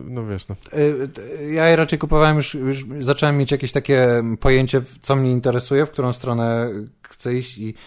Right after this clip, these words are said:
Speaker 2: zacząłem od takich malutkich, y, Korg zaczął robić takie syntezatory Volca, właśnie specjalnie
Speaker 1: Aha,
Speaker 2: do
Speaker 1: aha.
Speaker 2: takich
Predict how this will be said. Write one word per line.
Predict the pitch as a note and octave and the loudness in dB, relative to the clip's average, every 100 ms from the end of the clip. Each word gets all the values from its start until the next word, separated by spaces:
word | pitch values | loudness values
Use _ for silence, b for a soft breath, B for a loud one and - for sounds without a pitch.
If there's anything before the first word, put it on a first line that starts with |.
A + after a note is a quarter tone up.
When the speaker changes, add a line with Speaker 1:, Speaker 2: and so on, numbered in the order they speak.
| B | B
Speaker 2:
zacząłem | C3+ D#3 C#3 | -4 0 0
od | |
takich | B2+ - C3 | -4 -4 0
malutkich, | C3+ C3 - B2 G#2+ A#2 | 2 2 -2 -10 -8 -4
y, | G#2+ G#2+ G2+ F#2 G#2+ | -2 -2 -4 -8 -6
Korg | A#2 G#2+ | -6 -4
zaczął | G#2+ A2+ | -6 -4
robić | G#2+ G2 | -4 -4
takie | - - G#2 G2 | -8 -6 -4 -4
syntezatory | A#2+ G#2 G2+ G#2 A2 G2+ | -6 -8 -6 -6 -4 -2
Volca, | G#2+ G2+ G2 A#2+ | 0 -2 0 -4
właśnie | G2 G#2 | -4 -12
specjalnie | - F#2+ G2+ F#2+ | -14 -8 -4 -4
Speaker 1:
Aha, | F2+ | -4
Speaker 2:
do | F2 | -6
Speaker 1:
aha. | G2+ | -10
Speaker 2:
takich | G#2 | -12